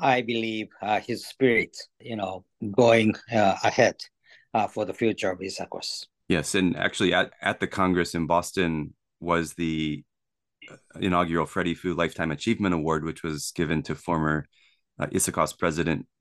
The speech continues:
Speaker 2: uh,
Speaker 1: John,
Speaker 2: John
Speaker 1: John
Speaker 2: Bartlett.
Speaker 1: Bartlett. Yeah.
Speaker 2: That's right, from Australia, for his, uh, his con-, contributions to both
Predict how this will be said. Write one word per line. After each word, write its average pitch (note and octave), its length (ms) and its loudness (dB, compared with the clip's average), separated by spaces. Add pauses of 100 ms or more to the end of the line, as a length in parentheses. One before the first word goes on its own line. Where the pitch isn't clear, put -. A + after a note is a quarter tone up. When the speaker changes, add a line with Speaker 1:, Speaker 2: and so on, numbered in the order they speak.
Speaker 2:
uh, D2 180 -2 (360)
Speaker 1:
John, G#2+ 40 -10
Speaker 2:
John C#3+ 260 4
Speaker 1:
John C#3+ 200 6
Speaker 2:
Bartlett. C3 200 6
Speaker 1:
Bartlett. A#2 200 -4 (440)
Yeah. A2 140 -12
Speaker 2:
That's F#2 180 0
right, D#2 140 0
from E2+ 140 2
Australia, E2 400 2
for D#2+ 120 -4
his, E2+ 360 -2 (100)
uh, D#2 160 0 (220)
his F2+ 280 0 (380)
con-, G#2 160 6
contributions F#2 800 0
to F#2 200 -2
both E2 380 -2